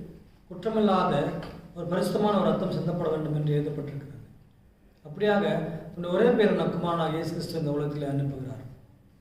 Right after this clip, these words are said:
அவர் பரிசுத்த ஆவியினாலே கன்னி மரியாளிடத்தில் பிறந்து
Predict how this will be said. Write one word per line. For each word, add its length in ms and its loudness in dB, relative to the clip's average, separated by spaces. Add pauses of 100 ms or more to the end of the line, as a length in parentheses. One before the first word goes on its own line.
(160)
அவர் 260 -6
பரிசுத்த 380 0
ஆவியினாலே 680 2 (300)
கன்னி 280 -2
மரியாளிடத்தில் 720 2
பிறந்து 600 -4